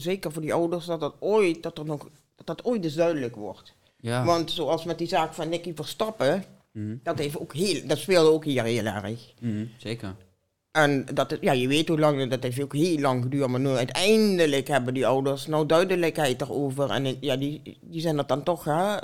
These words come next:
Speaker 1: ondanks dat het natuurlijk
Speaker 2: Mhm.
Speaker 1: verschrikkelijk allemaal is, maar toch echt heel blij mee.
Speaker 2: Mhm.
Speaker 1: Ja, je, je krijgt een bepaalde rust.
Speaker 2: Ja.
Speaker 1: Ik kan me dat echt heel goed voorstellen.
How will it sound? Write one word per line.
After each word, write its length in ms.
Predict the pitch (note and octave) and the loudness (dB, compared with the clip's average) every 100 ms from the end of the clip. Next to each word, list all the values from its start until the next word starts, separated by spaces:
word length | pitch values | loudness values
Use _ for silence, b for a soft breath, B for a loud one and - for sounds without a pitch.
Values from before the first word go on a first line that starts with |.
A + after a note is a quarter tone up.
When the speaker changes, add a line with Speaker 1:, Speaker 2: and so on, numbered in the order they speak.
| - | -8
Speaker 1:
ondanks 320 | - D#3+ D3+ | -6 -4 -2
dat 100 | D#3 | -4
het 100 | B2+ | -2
natuurlijk 220 | A2+ A2+ G#2+ | 2 2 0
Speaker 2:
Mhm. 20 | A#2+ | -4
Speaker 1:
verschrikkelijk 440 | - A3+ A#3+ A#3 | -6 -2 0 2
allemaal 240 | D#3 C3+ | 2 2
is, 160 | A#2+ D3+ | 0 0
maar 120 | D#3+ | -2
toch 180 | C#3 E3 | -2 -2
echt 240 | - - | -2 -4
heel 240 | D3 D#3+ A2+ | 0 0 2
blij 260 | A#2+ B2 | 2 0
mee. 300 | G#2 F#2+ F#2+ - _ | 0 -8 -14 -18 _
Speaker 2:
Mhm. 280 | A#2 G#2 G#2+ | -6 -6 -6
Speaker 1:
Ja, 120 | C#3 F#3 | -4 -2
je, 160 | F3 D#3+ | -2 0
je 100 | F#3+ | 0
krijgt 200 | F#3+ G3 | 0 0
een 60 | |
bepaalde 380 | F3+ D#3+ E3+ C3 | 0 0 0 0
rust. 500 | B2+ E3+ D#3+ - - - _ | 0 -2 -2 -6 -10 -18 _
Speaker 2:
Ja. 280 | - A#2+ A2 - | -4 -4 -4 -8
Speaker 1:
Ik 120 | F3 | 0
kan 120 | G3 | 2
me 80 | F3+ | 4
dat 160 | D#3 | 2
echt 200 | - G3 | 2 -4
heel 200 | - F3+ | -2 -2
goed 160 | C#3+ C3+ | 0 -2
voorstellen. 680 | F#3+ F3+ D#3 - A#2+ A2+ A2+ | 0 0 0 -4 -4 -4 -8